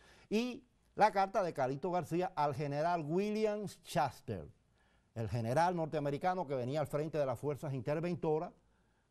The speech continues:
que después que Calixto García con su ejército le prestó todo el apoyo militar para la entrada norteamericana, le prohibieron que entrara en Santiago de Cuba,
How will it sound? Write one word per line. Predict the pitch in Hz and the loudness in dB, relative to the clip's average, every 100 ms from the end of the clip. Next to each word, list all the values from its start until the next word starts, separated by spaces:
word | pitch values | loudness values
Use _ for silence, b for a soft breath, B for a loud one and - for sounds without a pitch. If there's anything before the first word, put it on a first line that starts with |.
| _ | _
que | - 147 151 202 - - | 2 4 4 0 -6 -6
después | 117 107 160 175 | -6 -2 0 0
que | 170 165 | 0 -2
Calixto | 147 131 180 214 | 0 0 0 0
García | 185 131 185 180 | 0 0 0 0
con | 165 | -2
su | 151 147 | -2 -2
ejército | 160 123 135 117 | -2 -2 -4 -2
le | |
prestó | 104 110 - 147 | -4 -4 -2 -2
todo | 165 175 | 0 2
el | 175 | 2
apoyo | 165 170 175 165 | 2 0 -2 0
militar | 151 135 143 135 - | 0 0 2 0 0
para | 120 110 | -2 0
la | 110 | -2
entrada | 107 131 160 160 | -2 0 0 0
norteamericana, | 156 165 156 170 175 156 156 208 b b b b b | -2 -2 -2 -4 0 0 0 -8 b b b b b
le | 120 127 | 0 0
prohibieron | 127 123 123 120 120 185 240 190 | 0 0 0 0 2 2 2 0
que | 123 | -2
entrara | 113 127 139 | -2 0 0
en | 147 | -2
Santiago | 135 110 135 139 143 | -4 -2 0 0 0
de | 131 | 0
Cuba, | 131 135 131 | -2 -2 -2